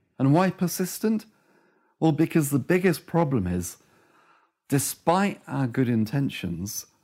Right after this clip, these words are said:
all of this can fizzle out to nothing frighteningly quickly, especially if we lack belief, or get distracted, or if we get too busy in other areas of our lives. And that's why I said right at the very beginning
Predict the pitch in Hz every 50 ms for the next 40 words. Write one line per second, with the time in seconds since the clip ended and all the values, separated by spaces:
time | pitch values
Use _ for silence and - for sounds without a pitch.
0 | _ _ _ _ - 156 180 185 185 175 165 135 127 131 127 - - - 117 113
1 | 113 - 139 131 113 113 117 117 117 - - - 107 113 123 151 147 143 - -
2 | 92 90 90 - _ _ _ _ _ _ _ - - - - - 160 185 190 -
3 | - 143 143 143 131 123 123 120 - - - 165 - - - - 95 92 85 85
4 | - _ _ _ _ _ _ _ _ _ _ _ _ _ _ _ - 95 92 -
5 | - - 165 160 151 - - 143 127 120 - - 127 120 113 117 120 - - -
6 | - - 123 127 135 110 87 - - - - _ _ _ _ _ _ _ _ -
7 | 113 113 104 - 123 - - - 123 - - - 131 139 131 101 - - - 92
8 | 85 - _ _ _ _ - 117 123 131 127 - - 120 107 - 127 - - _
9 | - - - - 147 135 127 117 - 135 139 117 113 107 95 92 - 98 101 110
10 | - 113 113 113 - 95 95 92 92 87 87 82 95 92 87 85 87 87 85 82
11 | 80 80 - - - _ _ _ _ _ - _ _ _ _ 110 117 151 196 196
12 | - - 160 143 127 120 110 - 120 107 98 107 117 127 151 160 147 - 143 -
13 | 117 117 104 104 117 120 123 120 120 92 113 110 98 127 151 147 117 95 90